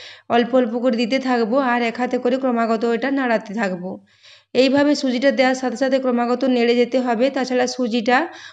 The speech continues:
অনেক সময় দলা পেকে যেতে পারে। সেই জন্য এইভাবে এক হাতে ক্রমাগত নাড়াতে হবে আর এক হাতে করে সুজিটাকে দিতে হবে। দেখুন, সুজিটা দেওয়ার পর সমস্ত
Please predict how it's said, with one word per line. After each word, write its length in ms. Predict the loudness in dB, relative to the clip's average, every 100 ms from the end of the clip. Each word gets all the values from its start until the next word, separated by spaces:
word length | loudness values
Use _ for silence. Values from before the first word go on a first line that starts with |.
| -4
অনেক 200 | 2 2
সময় 220 | 2 0 2
দলা 240 | 4 4
পেকে 260 | 2 0 2
যেতে 220 | 0 0
পারে। 260 | 0 2 2 2
সেই 240 | 2 2
জন্য 220 | 2 0 0
এইভাবে 340 | 0 0 0 0
এক 120 | -2
হাতে 160 | -2 -4
ক্রমাগত 400 | -2 0 0 0 0
নাড়াতে 380 | 0 2 0 0
হবে 240 | 0 0 0
আর 120 | 0
এক 140 | -2
হাতে 240 | -2 -2 -2 -2 -8 -20 -4
করে 180 | 2 4
সুজিটাকে 520 | 2 0 -2 -2 -2 -2
দিতে 260 | -2 -2
হবে। 280 | -2 0 -2 -6 -12 -20 -18 0
দেখুন, 300 | 2 4 4 2
সুজিটা 400 | 2 0 2 2
দেওয়ার 280 | 4 2 2
পর 240 | 0 0 0
সমস্ত 400 | -2 -2 0 0